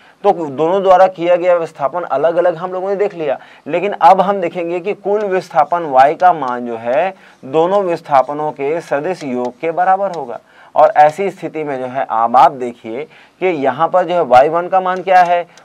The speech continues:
वाई वन का मान है A sin omega t और वाई टू का मान क्या है? धन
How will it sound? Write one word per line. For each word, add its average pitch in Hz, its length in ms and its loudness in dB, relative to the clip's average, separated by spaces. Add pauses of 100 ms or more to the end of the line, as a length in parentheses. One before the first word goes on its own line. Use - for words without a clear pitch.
वाई 143 220 6
वन 165 220 0
का 156 120 0
मान 139 280 -4
है 151 280 -6
A 160 420 -2 (360)
sin 135 640 -2 (320)
omega 120 600 2 (340)
t 156 180 -6 (420)
और 143 440 4 (240)
वाई 131 240 4
टू 156 160 -8
का 180 140 2
मान 175 240 -4
क्या 175 160 4
है? 165 180 -6 (280)
धन 135 480 -2